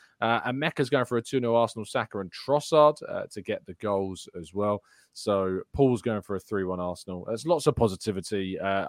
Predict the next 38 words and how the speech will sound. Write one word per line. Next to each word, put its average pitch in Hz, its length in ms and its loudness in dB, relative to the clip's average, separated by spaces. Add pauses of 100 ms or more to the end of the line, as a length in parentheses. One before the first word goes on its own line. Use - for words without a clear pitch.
overwhelming, 117 920 4
uh, 92 180 -2
positivity, 87 560 -10
it 78 80 -8
seems. 90 320 -6
Mossad 104 360 -6
as 92 140 -8
well 95 180 0
going 92 160 -6
for 92 140 -10
a 87 40 -6
two - 180 -6
nil 90 120 -6
Jesus 87 440 -6
and 85 80 -14
Odegaard 82 400 -6 (420)
to 92 80 -14
get 95 180 -4
a - 20 -12
result. 87 340 -4
We'll 90 100 -12
come 90 280 -10
through 87 300 -8
some 87 200 -10
more 82 180 -6
of 78 100 -10
those, 80 500 -6
uh, 80 280 -2
predictions 82 460 -12
as 82 100 -18
we 92 100 -8
round 98 300 -4
off 98 120 -8
the 123 100 -2
show. 143 240 6
But - 140 -8
thank 180 260 4
you 139 120 6